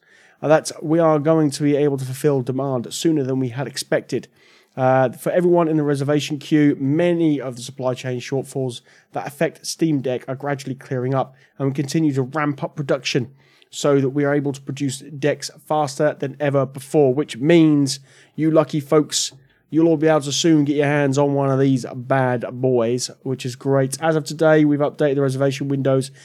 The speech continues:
and everybody who's currently in the reservation window queue will get their Steam Deck emailed this year. Many customers who are in Q four or later window have been bumped to Q three, July, September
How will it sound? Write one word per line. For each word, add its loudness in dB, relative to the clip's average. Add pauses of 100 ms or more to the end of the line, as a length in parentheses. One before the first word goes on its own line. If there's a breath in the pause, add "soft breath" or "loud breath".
(160 loud breath)
and -6
everybody 2
who's -4
currently -4
in -2
the -2
reservation 0
window -2 (680 soft breath)
queue 2 (300 soft breath)
will -2
get 0
their 0
Steam 0
Deck -4
emailed -2
this -8
year. 4
Many 2
customers -8
who -4
are 0
in -2
Q -4
four 2
or -4
later -2
window 0
have -8
been -2
bumped -2
to -20
Q -12
three, -2
July, -4
September -4